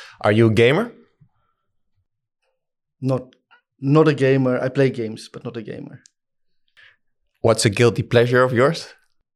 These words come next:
Speaker 2: Phew, excellent question. Guilty pleasure. Anime movies?
Speaker 1: Okay, yeah. Laptop, desktop, server, or V M?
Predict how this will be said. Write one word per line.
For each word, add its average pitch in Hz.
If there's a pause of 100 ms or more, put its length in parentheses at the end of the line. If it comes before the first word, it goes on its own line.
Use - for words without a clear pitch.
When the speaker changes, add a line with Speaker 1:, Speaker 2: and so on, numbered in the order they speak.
(340)
Speaker 2:
Phew, 143 (480)
excellent 151
question. 131 (300)
Guilty 147
pleasure. 123 (500)
Anime 160
movies? - (560)
Speaker 1:
Okay, 131 (300)
yeah. 135 (720)
Laptop, 135 (220)
desktop, - (160)
server, 180
or 107
V 107
M? 156